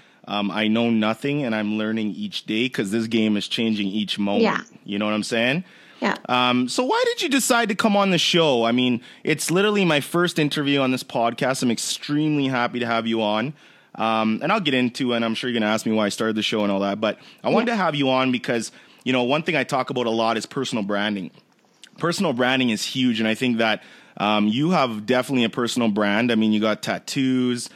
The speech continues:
Speaker 1: uh, you know, that, that black leather jacket, you know, you got the,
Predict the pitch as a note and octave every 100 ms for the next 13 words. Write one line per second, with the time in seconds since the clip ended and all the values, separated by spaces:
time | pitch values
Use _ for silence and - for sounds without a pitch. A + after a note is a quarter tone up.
0 | - - - G2 G2+ G2+ G2+ A2 G#2+ G#2
1 | G#2+ G#2 A2 A2 B2+ B2 C3+ B2 A2+ G#2
2 | A2 B2 B2 B2 B2+ A#2+ - B2 A#2 A#2+
3 | G#4 B2 A#2+ - A2